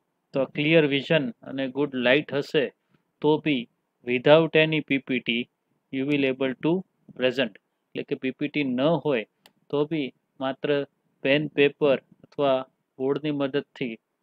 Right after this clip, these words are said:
તમે તમારો lecture લઈ શકો છો. એકદમ સીધી અને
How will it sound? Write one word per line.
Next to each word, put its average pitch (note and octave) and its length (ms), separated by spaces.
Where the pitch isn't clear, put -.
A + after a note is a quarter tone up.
તમે C3+ 460
તમારો C3+ 540
lecture B2+ 360
લઈ C3 180
શકો C3 320
છો. D#3 260
એકદમ D3+ 400
સીધી D#3 500
અને D3 400